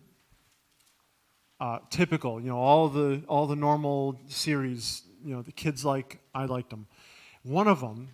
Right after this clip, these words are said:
I don't know if you've, if you're familiar, uh, parents, with, uh, the Encyclopedia Brown books, right? So kind of like a, a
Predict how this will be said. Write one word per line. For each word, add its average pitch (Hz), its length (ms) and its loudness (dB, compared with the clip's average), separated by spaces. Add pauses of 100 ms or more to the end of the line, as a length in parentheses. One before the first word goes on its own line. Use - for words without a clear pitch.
(120)
I 135 60 -4
don't 147 120 -6
know 143 60 -4
if 131 180 -8
you've, 139 400 -10
if 147 140 -8
you're 139 100 -2
familiar, 151 560 0
uh, 165 80 -6
parents, 139 480 -4
with, 131 240 -4
uh, 127 140 -2
the 127 140 -4
Encyclopedia 139 720 -4
Brown 131 340 -6
books, - 420 -14
right? 120 140 -14 (260)
So 120 380 -10
kind 147 180 -2
of 143 60 -2
like 139 120 -4
a, 120 120 -6 (240)
a - 80 -12